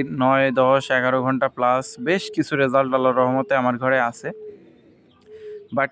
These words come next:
এই প্যারেন্টসটা, মানে এদের যে প্যারেন্টসটা, এটা হচ্ছে নতুন পেয়ার করা এবং এটাই ফার্স্ট পে-, আহ, সেকেন্ড পেয়ারের বাচ্চা, সরি, ফার্স্ট পেয়ারটা আমার রাখা আছে বাইরে,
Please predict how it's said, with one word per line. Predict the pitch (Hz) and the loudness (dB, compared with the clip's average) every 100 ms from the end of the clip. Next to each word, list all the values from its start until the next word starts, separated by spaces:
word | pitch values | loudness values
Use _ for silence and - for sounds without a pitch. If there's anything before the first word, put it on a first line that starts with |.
| - | -4
এই | 156 160 | 0 0
প্যারেন্টসটা, | 160 156 147 143 - 139 | 0 -2 -2 -4 -4 -2
মানে | 123 127 | 0 0
এদের | 143 131 143 | -2 -2 -2
যে | 147 | -2
প্যারেন্টসটা, | 127 131 131 143 - 170 110 - - | -2 -2 -4 -6 -2 -2 -2 -8 -8
এটা | 131 135 139 | -4 -2 -2
হচ্ছে | 135 - | -2 -2
নতুন | 127 127 143 131 | 0 0 -2 -2
পেয়ার | 127 131 | 0 -2
করা | - 147 | 0 0
এবং | 160 135 127 | 0 0 -2
এটাই | 123 127 139 143 - _ _ _ - | -2 0 0 -2 -6 _ _ _ -4
ফার্স্ট | 143 135 - | -2 -2 -4
পে-, | 151 | 0
আহ, | 135 127 | 0 0
সেকেন্ড | - 165 165 | -2 -2 -2
পেয়ারের | 156 139 123 | -2 -2 -2
বাচ্চা, | 117 117 | -4 -6
সরি, | - 120 139 | -4 -2 -4
ফার্স্ট | 226 143 143 - | -2 -2 -4 -4
পেয়ারটা | 147 147 156 | -4 -2 -2
আমার | 139 135 | 0 0
রাখা | 127 123 135 | -2 -4 -4
আছে | 135 - | -4 -4
বাইরে, | 131 131 131 | -2 -2 -2